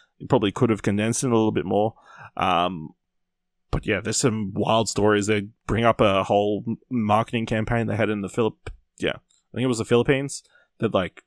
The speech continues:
Pepsi, Pepsi, like, completely fucked over a bunch of people, um,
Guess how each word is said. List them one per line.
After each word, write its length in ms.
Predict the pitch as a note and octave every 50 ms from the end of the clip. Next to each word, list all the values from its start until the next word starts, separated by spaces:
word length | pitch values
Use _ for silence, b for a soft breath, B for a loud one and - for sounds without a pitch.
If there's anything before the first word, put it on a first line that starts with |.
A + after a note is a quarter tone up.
| _
Pepsi, 460 | - - G#2 F#2+ - - - - - - _ _ - -
Pepsi, 280 | B2 A2 - - A2+
like, 160 | F2+ D#2 -
completely 400 | - G#2+ F#2+ - G#2+ F2 E2+ F#2
fucked 320 | - - - E2 - - -
over 180 | E2 E2+ F#2
a 60 | F2+ E2
bunch 160 | - - G#2+
of 80 | G#2
people, 340 | - F2+ - D#2+ F2 - _ _ b b b b b b b b
um, 460 | - F2 F#2+ F#2+ F#2 F#2 F2+ E2 C#2